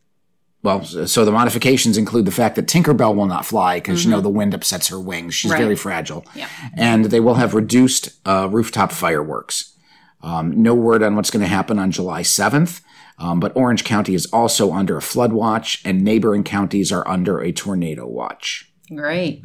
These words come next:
Speaker 1: Yeah.
Speaker 2: Nice time to be down there.
Speaker 1: Fun times.
Speaker 2: You have an, uh, update on Boo Bash tickets?
Speaker 1: That's right. So we talked previously about how Boo Bash had all sorts of sellouts, and then they increased capacity.
Speaker 2: Yep.
Speaker 1: Uh, so now there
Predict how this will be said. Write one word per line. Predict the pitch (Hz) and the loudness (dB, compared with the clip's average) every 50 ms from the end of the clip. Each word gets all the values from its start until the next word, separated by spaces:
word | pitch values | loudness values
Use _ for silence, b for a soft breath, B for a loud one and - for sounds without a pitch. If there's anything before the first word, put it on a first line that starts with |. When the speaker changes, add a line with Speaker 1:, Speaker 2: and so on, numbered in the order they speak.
| - - | -18 -12
Speaker 1:
Yeah. | - 135 151 | -4 -2 0
Speaker 2:
Nice | 160 180 175 - | 0 0 -2 -2
time | - 185 190 180 | -4 -4 -4 -2
to | |
be | 165 156 | -4 -2
down | - 156 165 185 175 | -2 0 -2 0 -2
there. | 143 143 143 - _ _ _ _ _ | -2 -4 -4 -8 _ _ _ _ _
Speaker 1:
Fun | _ - - 131 120 | _ -2 0 0 2
times. | - 95 - - - - - - _ _ _ 160 156 156 B B B B B | 2 0 -2 -2 -4 -6 -10 -12 _ _ _ -6 -4 -4 B B B B B
Speaker 2:
You | - 220 | -2 0
have | 226 220 208 208 196 | 2 4 2 2 2
an, | 196 190 185 - - - | 0 -2 -2 -4 -8 -6
uh, | 185 180 175 175 - | -4 -2 -2 -2 0
update | - 196 208 - - _ 240 226 226 214 - - | 0 -2 -2 -2 -6 _ -2 -2 -2 -4 -6 -2
on | 185 185 180 180 175 175 | 0 2 2 2 0 -2
Boo | 170 - 196 190 | -2 -2 -2 0
Bash | 220 220 233 233 | 0 0 -2 -2
tickets? | - - 269 330 349 - - - - - B B B B B B | -6 -6 -6 -6 -6 -4 -4 -4 -4 -6 B B B B B B
Speaker 1:
That's | - 110 - 151 | 0 2 4 4
right. | 113 92 - | 2 2 2
So | - 113 | 0 0
we | 117 | 0
talked | 113 - 139 139 139 | 2 2 2 0 0
previously | - - 131 123 113 110 104 - - 107 | 0 2 4 4 4 4 2 2 2 2
about | 107 98 101 98 92 | 2 2 0 -2 -2
how | 101 101 | -2 -2
Boo | 98 90 107 104 | 0 0 0 0
Bash | 87 107 104 98 - | 0 0 -2 -2 -2
had | - 95 92 | -4 -4 -2
all | 92 107 | -2 -4
sorts | - - 101 85 - | -4 -4 -4 -2 0
of | - | 2
sellouts, | 165 165 127 117 95 104 104 98 95 92 - - - - - - _ - | 2 4 2 2 0 0 0 0 -2 -2 -4 -4 -4 -4 -4 -6 _ -2
and | 110 110 107 107 | 0 2 2 2
then | 107 107 107 104 101 98 - 80 - - _ _ | 2 2 2 2 2 2 2 0 -4 -12 _ _
they | _ 110 107 104 | _ -2 0 0
increased | - 107 107 107 - 101 104 92 - - | 0 0 0 0 2 0 0 0 0 -2
capacity. | - 90 98 98 95 90 - - 95 92 92 87 78 78 | -4 -2 0 0 0 0 0 0 0 0 0 -2 -4 -6
Speaker 2:
Yep. | 80 B B B B B B B | -10 B B B B B B B
Speaker 1:
Uh, | 92 92 92 | 0 0 2
so | - - 127 | 2 4 4
now | 120 127 127 123 | 4 4 6 4
there | 113 117 113 110 110 107 | 6 6 6 4 4 2